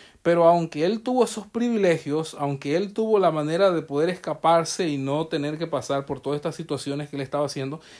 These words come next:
él perseguía a la iglesia antes de tiempo. Él,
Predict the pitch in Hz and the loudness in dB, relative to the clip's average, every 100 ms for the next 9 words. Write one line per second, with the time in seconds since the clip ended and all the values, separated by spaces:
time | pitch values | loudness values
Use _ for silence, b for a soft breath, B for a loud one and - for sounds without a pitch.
0 | B 160 - 262 - 127 170 311 180 127 | B -2 2 0 2 -2 -2 -2 -2 -2
1 | 135 143 - 123 120 123 120 - 110 104 | 0 -2 -2 -4 -6 -6 -10 -8 -10 -12
2 | 110 - B B B - 160 | -16 -20 B B B -2 -2